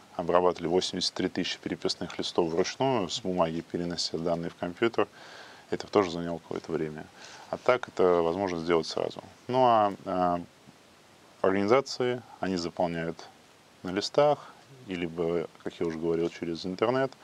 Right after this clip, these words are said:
и также их обработать намного проще. Поэтому надеемся на быстрые итоги и на, соответственно, э, более быструю реакцию от, э,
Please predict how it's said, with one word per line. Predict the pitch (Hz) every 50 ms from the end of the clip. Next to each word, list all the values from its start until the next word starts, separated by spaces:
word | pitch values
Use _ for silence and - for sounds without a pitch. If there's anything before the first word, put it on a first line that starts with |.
| - - - - - - - - - - - - -
и | 95 92 92 90 87 87 85 -
также | - - 117 113 104 98 95 92 90 87 85 82 85 - -
их | - - 107 - - - - -
обработать | 95 87 87 87 87 87 85 - -
намного | 87 85 80 80
проще. | - - 80 - - - - - - - - - - -
Поэтому | 90 90 90 - - 90 87 87 87 87 85 85 85 - - - - - - - - - - - - - - - - -
надеемся | - - 98 92 90 95 92 85 - - -
на | 90 87
быстрые | 87 90 82 - - - 87
итоги | 82 - - 113 117 104 101 92 87 85 - - - - - - - 92
и | 87
на, | 82 85 87 85 85 85 85 85 85 85 82 80 - - -
соответственно, | - - - 90 90 - 95 92 - - - 92 87 87 87 87 87 - - - - - - - - - - - - -
э, | 85 85 82 80 82
более | 82 85 95 95 87 85
быструю | 87 85 95 90 - - - 85 85
реакцию | 90 92 95 92 - - - - 90 85 85 82 82 80 87 -
от, | 87 85 - - - -
э, | - 87 85 82 82 80 82 82 82